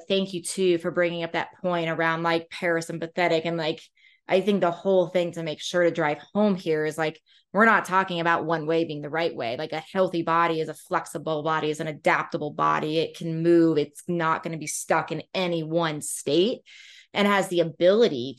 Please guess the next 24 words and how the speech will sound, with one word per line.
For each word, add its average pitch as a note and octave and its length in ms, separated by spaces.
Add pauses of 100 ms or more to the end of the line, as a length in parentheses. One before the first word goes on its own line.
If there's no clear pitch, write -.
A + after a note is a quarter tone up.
to, D#3+ 460
you E3+ 100
know, D#3 60
it's D3+ 120
like D3+ 140
food F#3+ 380
is D#3+ 120
a D#3+ 60
great E3 420
example. D#3 460
Like, D3 200
we D#3 200
can E3+ 140
digest G3+ 420
fats, - 320
we D#3 100
can E3 100
digest E3+ 320
carbs, D#3 440
we E3 80
can F#3+ 100
digest A3+ 320
protein. F#3 500
Like, C#3+ 240